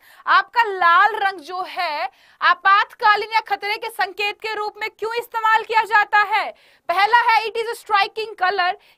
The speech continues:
कि एक आकर्षक रंग है, या फिर it's a wavelength is the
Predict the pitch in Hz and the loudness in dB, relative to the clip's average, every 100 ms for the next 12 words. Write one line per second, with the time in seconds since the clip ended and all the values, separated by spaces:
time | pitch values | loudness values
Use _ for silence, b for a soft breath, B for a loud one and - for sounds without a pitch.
0 | - 440 349 359 359 427 480 480 403 320 | -10 -6 2 2 2 -8 -8 -8 -4 -4
1 | 392 349 330 349 359 b - 349 480 554 | -6 -8 -10 -10 _ b -4 0 0 0
2 | 453 466 _ b - 466 - 523 277 403 | -6 -6 _ b -14 -10 -4 -6 -6 -6
3 | 466 466 480 494 466 440 480 | -4 -2 -2 -2 -8 -6 -6